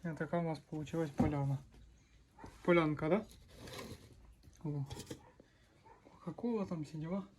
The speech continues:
Рибка соляненька така, ну, не сильно. Ну, соляненька все равно. О, така красота. Так що, хто їсть, всім приємного апетиту.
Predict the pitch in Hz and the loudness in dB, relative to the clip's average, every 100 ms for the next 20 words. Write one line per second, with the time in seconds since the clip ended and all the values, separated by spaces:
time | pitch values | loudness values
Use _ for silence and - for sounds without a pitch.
0 | - - 160 143 151 - 156 165 208 208 | -12 -4 -4 -4 -6 -4 0 2 0 0
1 | 190 185 185 175 175 165 - 226 180 - | 0 -2 -2 -2 -2 -2 2 2 2 -4
2 | - - - - - - - - - _ | -14 -20 -20 -20 -20 -20 -20 -20 -20 _
3 | _ - 185 190 - _ - - 170 165 | _ -4 -4 -4 -10 _ -10 -4 -2 0
4 | 180 160 165 143 160 156 147 135 - - | 0 0 -4 -4 -4 -2 -2 -4 -10 -20
5 | _ _ - _ - - - - - - | _ _ -20 _ -20 -20 -20 -20 -20 -20
6 | - - - - - - - - - 160 | -20 -20 -20 -20 -20 -20 -20 -20 -14 -6
7 | 151 139 - - - 143 156 147 147 - | -6 -6 -12 -12 -10 -8 -10 -10 -10 -6
8 | 147 - - - - 151 - 151 - 185 | -6 -8 -16 -12 -4 -2 -2 0 6 6
9 | 143 170 226 196 - - - 185 175 - | 8 4 4 2 -6 -18 0 2 4 4
10 | 165 170 165 156 151 - - - - - | 4 6 4 2 0 -4 -14 -20 -16 -6
11 | 160 156 147 147 139 | -4 -2 0 0 -2